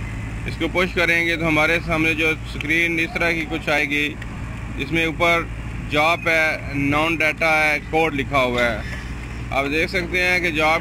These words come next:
کے اوپر جیسے ہی ہم نے کیا تو یہ جاب کی ہائی لائٹ ہو گیا۔ تو اس کو ہم انٹر کریں گے۔ جیسے ہم انٹر کریں گے تو یہاں پر جاب سلیکشن ہے، آپ جاب سلیکشن پر انٹر کریں گے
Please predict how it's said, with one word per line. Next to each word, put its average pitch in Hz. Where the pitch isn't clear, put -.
کے 180
اوپر 170
جیسے 156
ہی 175
ہم 165
نے 160
کیا 160
تو 160
یہ 151
جاب 147
کی 160
ہائی 151
لائٹ 143
ہو 135
گیا۔ 143
تو 147
اس 147
کو 170
ہم 170
انٹر 165
کریں 160
گے۔ 151
جیسے 160
ہم 185
انٹر 170
کریں 160
گے 156
تو 170
یہاں 160
پر 175
جاب 156
سلیکشن 160
ہے، 151
آپ 151
جاب 165
سلیکشن 175
پر 185
انٹر 175
کریں 175
گے 170